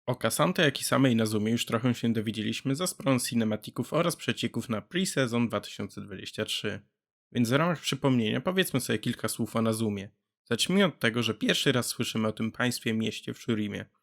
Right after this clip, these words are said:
Nie znają ani tam władzy Azira. Miasto powstało pięćset lat temu. W jaki sposób można by zapytać? A więc tak.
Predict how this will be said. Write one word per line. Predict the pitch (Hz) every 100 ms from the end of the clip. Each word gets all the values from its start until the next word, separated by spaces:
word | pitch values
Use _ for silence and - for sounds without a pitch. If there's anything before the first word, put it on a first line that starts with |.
| _ _
Nie | 147 165
znają | 185 170 127
ani | 117
tam | 117 113
władzy | 110 107
Azira. | 107 104 107 98 101 _ _ _ -
Miasto | 175 175 156
powstało | 131 - 120 117
pięćset | 147 131 117 113
lat | 110 -
temu. | 104 98 101 _ _ _ _ _
W | -
jaki | - 170
sposób | - 143 135 131
można | 117 110
by | 107
zapytać? | 110 - 101 110 - 151
A |
więc | 165 156 -
tak. | 101 87 -